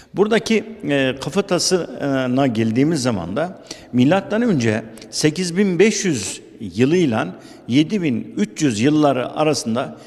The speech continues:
bin üç yüz yıllık bir yaşam serüveni var orada. Bin üç yüz yıl, e, e, yani o, o zamanki, e, bir Neolitik, e, yaşam tarzı olarak, e, normal ilkel kabileler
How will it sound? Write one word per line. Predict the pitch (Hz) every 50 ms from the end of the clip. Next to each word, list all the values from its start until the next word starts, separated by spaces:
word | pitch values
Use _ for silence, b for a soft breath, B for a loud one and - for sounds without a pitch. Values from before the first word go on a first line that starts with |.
| B B B
bin | 131 127 175 214
üç | 240 233 226 233 -
yüz | 220 196 156 143
yıllık | 151 160 156 160 185 - -
bir | 156 170
yaşam | 147 139 143 143 143 160 175 160
serüveni | - - 127 117 113 110 104 98 98 98
var | 95 92 90
orada. | 87 87 85 - - - - - - B B B B B B B B
Bin | - 127 156 202
üç | 233 - - -
yüz | 196 156 135
yıl, | 139 151 - - - - - - - - 127 117
e, | 120 117 110 107 104 - B B B B B B B B - -
e, | 127
yani | 123 120 117 110 104 113 135 170 202 196
o, | - - 180
o | 190 196 - - 196
zamanki, | 165 185 170 156 139 127 123 120 175 208 214 208 B B B B B B
e, | - 135 127 131 127 123 120 117 120 113 123 117 120 120
bir | 110 113 117 123 117 117 123 123 - - 131
Neolitik, | 117 120 135 151 160 160 156 - 233 220 - - - - - - -
e, | 123 120 117 117 113 113 110 110 107 107 113 110 107 110 - 73 - - - - -
yaşam | 104 113 131 131 127 139 180 196 170
tarzı | - 147 131 113 107 123
olarak, | 120 104 104 120 170 180 - - B B B B B B -
e, | 120 123 120 117 - - 76 - - - - - -
normal | - 151 156 160 147 117 117 151 - - -
ilkel | 147 131 117 - 165 185
kabileler | - - - 143 127 135 143 160 170 165 170 156 110